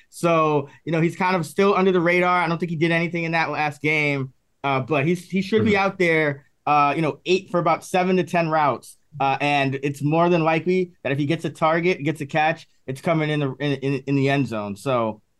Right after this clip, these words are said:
Speaker 1: uh, Jody Fortson, I believe he's at twelve to one for any time, uh, and he's way up there for, for first touchdown. So, uh, that's the guy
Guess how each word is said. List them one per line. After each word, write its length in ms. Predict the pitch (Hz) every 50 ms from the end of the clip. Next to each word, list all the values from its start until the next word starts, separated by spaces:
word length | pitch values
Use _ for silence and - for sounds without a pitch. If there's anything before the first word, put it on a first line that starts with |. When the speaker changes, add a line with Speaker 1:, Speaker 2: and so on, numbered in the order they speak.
| _ -
Speaker 1:
uh, 280 | - 120 117 117 113 110
Jody 340 | 107 104 156 160 160 156 139
Fortson, 460 | - 151 151 147 147 - 143 143 135
I 60 | 131
believe 220 | 131 147 165 175
he's 120 | 190 185 165
at 140 | 160 156 -
twelve 300 | - 147 147 156 143 135
to 60 | 131
one 220 | 127 139 139 139
for 180 | 135 135 - -
any 160 | 139 139 131
time, 540 | 110 147 127 120 117 113 113 110 107 107 - _ _ _ _ _
uh, 200 | - 113 113 113 110
and 80 | 139
he's 120 | 165 151 123
way 320 | 131 147 156 151 147 143
up 140 | 131 120 -
there 400 | - 127 120 117 110 104 101 104 -
for, 180 | - 127 110 -
for 100 | - 113
first 420 | - - 156 151 135 139 - _ _ -
touchdown. 480 | 143 120 - - - 110 104 104 101
So, 320 | 101 - 113 104 101 90 - _ _ _ -
uh, 140 | 117 117 117
that's 200 | 139 156 147 -
the 80 | 139
guy 220 | 123 127 120 113